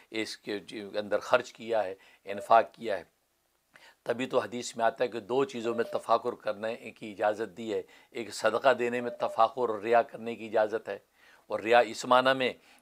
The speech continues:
इस माना में इस नीयत से दे कि उस दूसरों को भी देखकर तरगीब हो, वो भी दें। नीयत क्यों कि रिया का ताल्लुक़ कल्ब के साथ है, कल्ब के साथ है, हलक के साथ नहीं है।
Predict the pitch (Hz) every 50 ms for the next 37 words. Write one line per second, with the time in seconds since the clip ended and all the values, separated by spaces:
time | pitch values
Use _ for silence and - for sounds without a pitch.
0 | - 131 120 - - 104 107 110 117 120 123 127 123 - - 123 139 - 131 113
1 | 107 110 113 131 147 151 - - 151 139 110 104 107 117 120 104 - _ - -
2 | - - _ _ - 135 - - - - _ 127 110 120 123 123 123 143 147 160
3 | 151 - 151 127 120 123 113 123 123 120 - 143 135 - - 131 120 113 113 123
4 | 123 113 104 92 90 80 - _ _ _ _ _ _ _ _ _ _ _ - 135
5 | 156 147 139 139 113 117 113 104 90 - - - - _ - 110 113 120 135 156
6 | 151 147 135 - - 139 143 165 165 147 - - - - _ - 127 120 110 123
7 | 127 139 139 - 135 - - 127 127 131 135 - - - 131 143 147 127 123 139
8 | - - 110 110 107 - 104 87 78 - _ _ _ _ _ _ _ _ _ _
9 | _ - - 131 147 156 135 120 139 120 - 110 113 117 113 - 123 113 113 -
10 | - - - 107 117 131 135 - - 139 - - 123 123 120 110 107 120 135 139
11 | 120 101 92 -